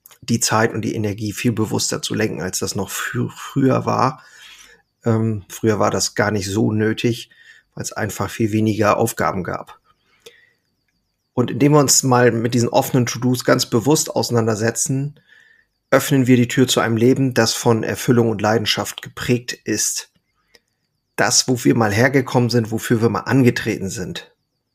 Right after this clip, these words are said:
Denn nur wenn du den Mut findest, dich auch von diesen unnötigen Aufgaben zu befreien,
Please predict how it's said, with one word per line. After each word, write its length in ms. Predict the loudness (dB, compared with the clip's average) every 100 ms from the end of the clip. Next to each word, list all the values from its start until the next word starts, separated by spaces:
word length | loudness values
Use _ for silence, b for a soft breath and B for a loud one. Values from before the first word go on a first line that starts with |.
| _ _ 0
Denn 200 | 2 6
nur 500 | 8 8 8 4 2
wenn 280 | 2 2
du 160 | 0 2
den 200 | 4 4
Mut 220 | 4 2
findest, 640 | 2 2 4 0 -2 -6 B B B B B B _ -4
dich 200 | -4 -2
auch 140 | -4
von 220 | 0 0
diesen 220 | 0 -6
unnötigen 580 | 2 6 8 8 6 -2
Aufgaben 480 | -2 -4 0 0 0
zu 140 | -4
befreien, 600 | -6 -6 -2 0 0 -4